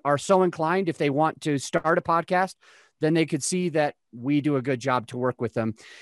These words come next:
And the reason I go into so much detail about the podcast and m-, the reason, like, what I'm thinking behind it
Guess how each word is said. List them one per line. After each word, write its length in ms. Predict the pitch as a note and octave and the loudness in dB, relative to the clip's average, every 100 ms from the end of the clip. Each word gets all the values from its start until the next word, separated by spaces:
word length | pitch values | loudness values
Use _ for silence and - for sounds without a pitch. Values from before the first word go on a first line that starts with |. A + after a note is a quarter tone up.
| - | 2
And 160 | F3+ G3 | 4 6
the 80 | |
reason 320 | G3+ B3+ D4+ C4 | 8 8 8 4
I 80 | |
go 200 | G#3+ A3 | 8 8
into 200 | G#3 F#3 | 8 6
so 460 | E3+ - - D#3 F#3 | 2 0 4 6 8
much 260 | G#3 G#3+ - | 6 4 2
detail 440 | A3+ - A3 A3 | 2 6 4 6
about 260 | G#3 G#3+ - | 4 2 2
the 80 | |
podcast 600 | F#3+ G3 G3+ A3 G#3+ G#3+ - | 0 2 2 4 2 2 0
and 260 | F3+ E3 - | 0 0 -6
m-, 160 | D#3 D#3+ | -8 -8
the 260 | C#3 D#3+ D3 | -2 0 0
reason, 600 | B2+ E3+ G3 F3+ F3+ D3 - | 0 0 0 0 0 -2 -6
like, 260 | C3 D#3 C#3 | -4 -4 0
what 180 | D#3+ F3+ | 0 2
I'm 120 | C3+ | 0
thinking 540 | - D3+ D#3+ G3+ G#3 | 0 -2 0 -2 -2
behind 420 | F#3+ F#3 G3 G3+ | -2 -2 -2 0
it 160 | A3 | -4